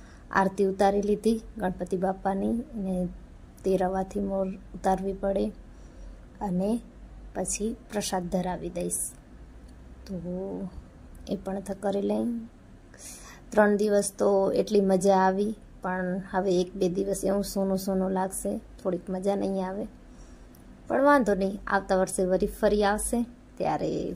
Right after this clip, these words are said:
ફરી ઉત્સવ મનાવશું જોરશોરથી. તો જે કેળાના પાન છે, નારિયેલ છે, આસોપાલવના પાન છે,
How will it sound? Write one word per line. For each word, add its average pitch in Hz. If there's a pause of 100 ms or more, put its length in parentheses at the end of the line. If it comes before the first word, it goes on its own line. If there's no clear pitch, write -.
(140)
ફરી 233 (480)
ઉત્સવ 190
મનાવશું 185 (640)
જોરશોરથી. 185 (680)
તો 185 (460)
જે 190
કેળાના 185
પાન 190
છે, 202 (220)
નારિયેલ 185
છે, 202 (440)
આસોપાલવના 190
પાન 190
છે, 208